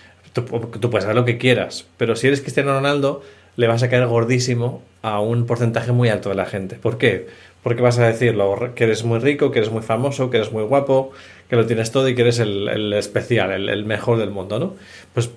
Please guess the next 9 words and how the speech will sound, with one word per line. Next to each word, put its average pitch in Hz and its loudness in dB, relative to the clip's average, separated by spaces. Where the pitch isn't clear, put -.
el, 87 -14
es 147 0
difícil 190 2
conectar 120 0
con 120 0
alguien 113 0
que 123 0
parece 123 0
perfecto 165 -2